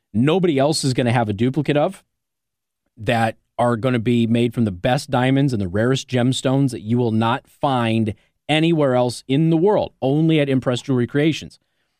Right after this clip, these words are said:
And their, their customer service is just top notch. Plus, they've got a sale going. I mean, you know, twenty-five,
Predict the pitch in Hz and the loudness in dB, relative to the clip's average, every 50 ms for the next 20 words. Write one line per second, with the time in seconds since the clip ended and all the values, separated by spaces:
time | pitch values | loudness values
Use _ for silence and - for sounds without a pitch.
0 | _ _ _ _ - 113 120 123 123 120 120 120 113 - _ _ _ _ _ _ | _ _ _ _ -4 0 0 2 2 2 2 0 -2 -6 _ _ _ _ _ _
1 | _ _ _ _ _ _ - 135 139 151 - 151 151 - 185 190 - - 202 165 | _ _ _ _ _ _ -4 -4 -4 0 -2 -2 0 0 -2 -4 -2 -2 -2 -2
2 | - 175 175 165 - 156 139 - - 156 - 143 139 147 139 - - - - _ | 0 0 -2 -2 -2 -4 -4 -2 -2 -2 -2 -2 -2 -2 -2 -4 -8 -14 -10 _
3 | - 160 160 - - - 175 185 190 196 233 247 220 170 - 185 196 196 185 135 | -2 -2 -2 -2 -4 -4 -4 -4 0 0 0 0 0 -2 0 0 0 0 0 0
4 | 127 90 67 64 60 _ _ 107 117 120 123 123 120 117 123 135 147 139 - 165 | -2 -4 -4 -10 -16 _ _ -2 -2 0 2 2 0 0 -2 -4 -8 -6 -4 -2
5 | 147 151 - 135 127 143 151 156 | -2 0 0 0 0 2 0 -2